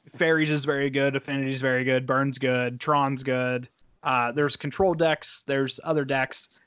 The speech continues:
Um, but generally, like, everything is at a pretty low power level. So everybody's on kind of an even keel in Pauper. So there leaves a lot of room for brewing.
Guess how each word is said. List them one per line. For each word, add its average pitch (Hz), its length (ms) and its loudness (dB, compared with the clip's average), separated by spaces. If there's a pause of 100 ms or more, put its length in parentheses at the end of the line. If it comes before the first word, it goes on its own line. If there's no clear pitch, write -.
(140)
Um, 180 480 2 (240)
but 247 260 2
generally, 220 720 2
like, 151 300 -6
everything 240 340 2
is 190 140 4
at 175 60 2
a 156 40 4
pretty 170 240 4
low 151 160 6
power 143 320 4
level. 175 400 0 (260)
So 160 200 0
everybody's 156 420 2
on 143 220 4
kind 143 220 0
of 135 80 -2
an 135 100 -2
even 135 300 -2
keel 147 500 -2 (300)
in 156 140 2
Pauper. 202 500 0 (240)
So 170 100 2
there 175 120 6
leaves 190 200 0
a - 20 4
lot 165 240 2
of 160 100 0
room 156 140 2
for 139 140 -6
brewing. 127 560 0